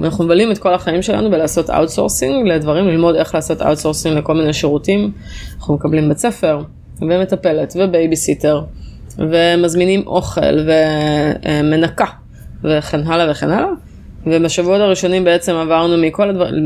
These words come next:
דיטוקס של כל אאוטסורסינג. אני ישר אמרתי, "בוא נלך לבית קטן בערבה, כי אם אנחנו צריכים להיות לגמרי self-reliance, למה שלא גם נחלוב את הפרות?" אבל באמת לקח לנו בין ארבעה לחמישה שבועות ל-, ל-,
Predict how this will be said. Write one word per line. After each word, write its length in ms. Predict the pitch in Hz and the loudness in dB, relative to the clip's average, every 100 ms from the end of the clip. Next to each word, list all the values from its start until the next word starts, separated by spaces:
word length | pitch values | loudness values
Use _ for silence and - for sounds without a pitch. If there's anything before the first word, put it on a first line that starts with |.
| 147 | -2
דיטוקס 640 | 156 233 - - - - - | 0 -2 0 -4 -6 -14 -8
של 160 | - 156 | -6 -2
כל 220 | 185 160 | 0 2
אאוטסורסינג. 640 | 151 156 - 156 254 349 - - - - - - | 2 0 -2 -2 -2 -4 -6 -18 -20 -20 -20 -4
אני 160 | 160 170 | 0 4
ישר 360 | 175 165 175 165 | 4 2 0 2
אמרתי, 340 | 160 160 170 | 2 0 2
"בוא 160 | 160 165 | 0 2
נלך 300 | 160 160 - | 2 0 0
לבית 260 | 147 147 | 0 0
קטן 300 | 151 156 151 | 0 0 2
בערבה, 420 | 151 151 151 214 220 | 2 2 2 0 -2
כי 120 | 196 | 0
אם 80 | 170 | 0
אנחנו 340 | 160 160 165 151 | 0 0 0 0
צריכים 340 | - - 160 | -2 0 2
להיות 220 | 156 151 | 2 2
לגמרי 460 | 156 147 156 151 151 147 151 156 | 0 0 2 2 2 2 0 -2
self-reliance, 880 | - 151 151 - - 135 247 - - | 0 -2 0 0 0 0 -2 -6 -4
למה 240 | 165 170 | 0 0
שלא 320 | 170 165 160 160 | 0 -2 0 0
גם 160 | 147 | -2
נחלוב 320 | 147 - 143 | -2 0 0
את 80 | 151 | 0
הפרות?" 560 | - 151 196 330 - - - - - - - - - - - | -2 -2 -2 -4 -8 -16 -18 -20 -20 -20 -20 -20 -20 -20 -4
אבל 240 | 165 160 165 | 0 2 2
באמת 200 | 185 190 | 2 2
לקח 260 | 180 175 | 0 0
לנו 180 | 175 165 | 0 2
בין 120 | 160 | 2
ארבעה 300 | 160 160 151 | 2 2 2
לחמישה 420 | 156 156 151 156 | 0 -2 -2 -2
שבועות 440 | 151 151 151 151 151 | -2 0 2 2 2
ל-, 40 | |
ל-, 460 | 151 156 147 147 | 2 2 2 2